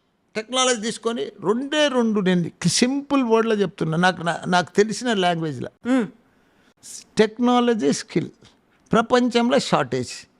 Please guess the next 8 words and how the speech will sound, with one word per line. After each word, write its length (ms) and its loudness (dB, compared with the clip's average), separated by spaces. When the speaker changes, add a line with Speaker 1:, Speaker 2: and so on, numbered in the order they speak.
Speaker 1:
ఆ 80 4
రెండు 300 2
ఇక్కడ 220 0
మన 220 0
స్టూడెంట్కి 460 0
ఫుల్ఫిల్ 500 -2
చేయి, 240 0
వాడు 200 0